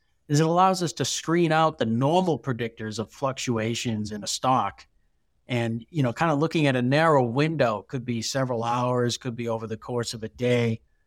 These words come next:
Looking at a narrow window in time or an event window allows us to kind of screen out extraneous events that could also be affecting the,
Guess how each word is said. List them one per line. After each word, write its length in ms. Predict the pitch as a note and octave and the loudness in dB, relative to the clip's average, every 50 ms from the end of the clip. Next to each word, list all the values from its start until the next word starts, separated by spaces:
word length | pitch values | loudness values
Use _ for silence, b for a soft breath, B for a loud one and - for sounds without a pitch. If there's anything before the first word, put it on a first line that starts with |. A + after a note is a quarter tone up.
| _ _ - | _ _ -2
Looking 220 | A3+ G#3+ - A#3+ | -2 2 4 4
at 100 | G#3 E3 | 4 4
a 60 | D3 C3 | 4 4
narrow 360 | B2+ C#3 C#3+ D3+ D3+ C#3 B2 | 4 4 4 6 6 4 4
window 440 | A#2 B2+ D3 D3+ D3+ C#3 B2+ B2 B2 | 2 0 0 0 2 2 2 2 2
in 100 | A2+ G#2 | -2 -4
time 600 | - - - E3+ F#3+ F#3+ E3 C3+ A#2+ A#2+ B2 B2 | -6 -6 0 2 2 4 2 2 0 0 -2 -2
or 120 | A#2+ A#2+ | -4 -4
an 80 | A#2 A2+ | -4 -6
event 380 | G#2+ - - C3 C3 C3 B2 - | -6 -4 -2 0 0 0 0 -4
window 600 | - A#2+ D3+ F3 E3 C3+ A2+ G#2 G2 G2 G2 - _ _ _ _ _ _ _ _ _ _ _ _ _ - | -8 -8 -8 -6 -6 -6 -6 -6 -6 -8 -12 -16 _ _ _ _ _ _ _ _ _ _ _ _ _ -2
allows 320 | C3+ D3 D#3 E3 F3 E3+ | 0 2 2 2 2 2
us 120 | E3 C#3+ | 0 -2
to 80 | - D#3 | -4 -2
kind 160 | D3+ - E3 | -2 0 -2
of 80 | C#3 - | 0 -2
screen 540 | - - - - - F3 F#3 G3 F#3 F3+ F3 | -4 -6 -6 -4 -2 0 0 2 2 2 2
out 220 | E3+ F3 E3 D3 | 4 4 4 2
extraneous 720 | C3 - - - - - C#3+ C#3+ C#3+ C#3+ C3+ B2 - - | 2 -2 -4 -4 -2 -2 0 2 2 2 2 0 0 -2
events 400 | A#2+ A2 G#2+ B2+ C3 C3 A#2+ - | -4 -2 0 0 0 2 0 -2
that 160 | - A2+ A2+ | -4 -6 -6
could 140 | - A#2+ A2 | -6 -6 -4
also 400 | G#2+ A2 B2 C3+ - - A#2 G2+ | -2 -2 -2 -2 -2 -4 -4 -6
be 160 | G2+ G#2 G2 | -6 -12 -16
affecting 480 | F2+ - - A2+ G2+ - - G2+ F#2+ F2 | -16 -14 -12 -12 -12 -12 -14 -18 -18 -18
the, 160 | F2+ E2 D2 | -18 -20 -20